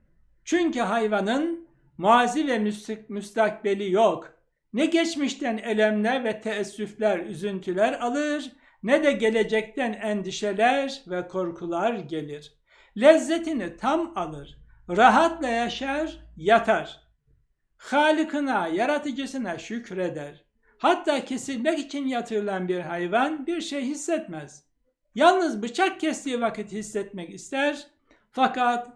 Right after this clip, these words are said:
o his dahi gider. O elemden de kurtulur." Demek en büyük bir rahmet, bir şefkat-i ilahiye gaybı bildirmemektedir ve başa gelen şeyleri setretmektedir.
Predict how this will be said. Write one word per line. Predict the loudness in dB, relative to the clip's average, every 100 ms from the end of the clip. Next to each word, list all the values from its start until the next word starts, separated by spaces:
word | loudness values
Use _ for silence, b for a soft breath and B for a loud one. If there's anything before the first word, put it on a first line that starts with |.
| -6
o | -2
his | 0 -2 -4
dahi | -6 -4 -4 -6
gider. | -6 -6 -8 -10 -20 _ _ _ 0
O | 2
elemden | 4 2 0 0 0 0
de | -2 -4
kurtulur." | -8 -10 -10 -12 -12 -16 -20 _ _ _ _ _ _ _ b b b b b b 2
Demek | 4 6 4 2 -6 _ _ 0
en | 2 4
büyük | 2 0 -2
bir | 0 2
rahmet, | 4 2 2 2 4 2 -6 _ _ _ _ _ -6
bir | -2 0
şefkat-i | 0 -2 -2 0 0 0
ilahiye | -2 2 2 2 2 2 2 -2 -8 _ _ _ _
gaybı | 2 4 4 2 0 -2 -2 -2
bildirmemektedir | -2 -2 0 0 0 0 -4 -4 -4 -2 -2 -4 -6 _ _ _ -8
ve | 0 0 2
başa | 0 0 0
gelen | -2 -2 -2 -4
şeyleri | -6 -4 -2 -2 -2 0 -2 -4 -10 -18
setretmektedir. | -10 0 0 0 -6 -8 -12 -12 -14 -14 -18 -20